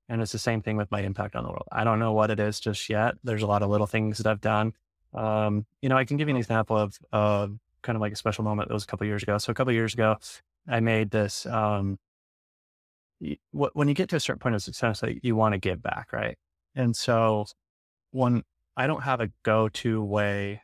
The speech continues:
I don't have a go-to charity that I donate to. I don't have a go-to thing that I go provide my time for. And so for me, it's more intimate. It's like, I kinda figure out what I feel like can make a direct impact. And so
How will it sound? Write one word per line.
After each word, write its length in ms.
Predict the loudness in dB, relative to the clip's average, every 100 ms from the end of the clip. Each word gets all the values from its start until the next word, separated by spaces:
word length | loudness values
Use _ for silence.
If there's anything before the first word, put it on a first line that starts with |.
| -6
I 60 |
don't 80 | -4
have 80 | -2
a 60 |
go-to 400 | 0 0 0 -2
charity 420 | -4 -2 0 0 -2
that 140 | -4
I 80 | -2
donate 340 | -2 -2 -4
to. 220 | -6 -4 -2
I 40 |
don't 120 | -2
have 100 | -4
a 60 | -2
go-to 400 | 0 0 -2 -12
thing 540 | -6 0 2 2 2
that 100 | 0
I 80 | -2
go 400 | 2 4 2 0
provide 340 | -8 -2 0 0
my 120 | -4
time 320 | -6 -6 -6
for. 320 | -4 -2 -4 -6 _ _ -8
And 100 | -2
so 160 | 0
for 140 | 2 2
me, 200 | 4 4
it's 180 | 2 2
more 220 | 2 2
intimate. 400 | 2 0 0 -2
It's 160 | -2
like, 240 | -2 -2 -6 _ _ _ _
I 60 | -4
kinda 200 | -2 -2
figure 200 | 0 2
out 160 | 0
what 400 | -2 0 2 2 -2
I 80 | -10
feel 220 | -2 2
like 200 | 2 0 _ _ _ -6
can 180 | -4
make 220 | -2 -2 -6 _
a 80 | -4
direct 480 | -2 -2 -2 -4 -8
impact. 400 | -8 -6 -8 -8 _ _ _ _ _ _ -4
And 140 | -2
so 480 | 2 4 4 2